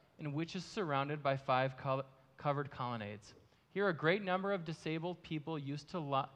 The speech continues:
lie, the blind, the lame, the paralyzed. One who was there had been an invalid for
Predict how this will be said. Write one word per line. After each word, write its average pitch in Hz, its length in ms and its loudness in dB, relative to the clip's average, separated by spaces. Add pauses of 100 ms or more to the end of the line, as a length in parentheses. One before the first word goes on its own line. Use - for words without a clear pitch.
(240)
lie, 139 200 4
the 139 80 -4
blind, 139 420 2
the 151 60 -2
lame, 135 360 0
the 131 80 -4
paralyzed. 117 760 -6 (1700)
One 175 360 6
who 247 120 2
was 254 180 -2
there 139 300 4
had 135 260 -2
been 151 180 0
an 185 180 -4
invalid 156 480 -2 (140)
for 139 140 -6